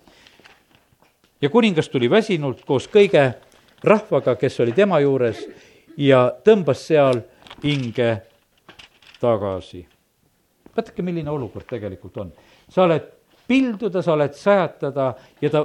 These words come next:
sa võtad sedasi vastu. Ja sellepärast, kallid, Uues Testamendis, kui Jeesust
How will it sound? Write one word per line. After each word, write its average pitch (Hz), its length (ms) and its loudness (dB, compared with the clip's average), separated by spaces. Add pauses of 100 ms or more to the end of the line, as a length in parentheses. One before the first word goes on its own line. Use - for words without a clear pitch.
(140)
sa 160 160 -4
võtad 165 260 -4
sedasi 120 360 -6
vastu. - 280 -12 (280)
Ja 139 100 -6
sellepärast, 175 400 0
kallid, 156 240 -4 (600)
Uues 240 180 4
Testamendis, 190 760 -2
kui 151 160 0
Jeesust 214 460 0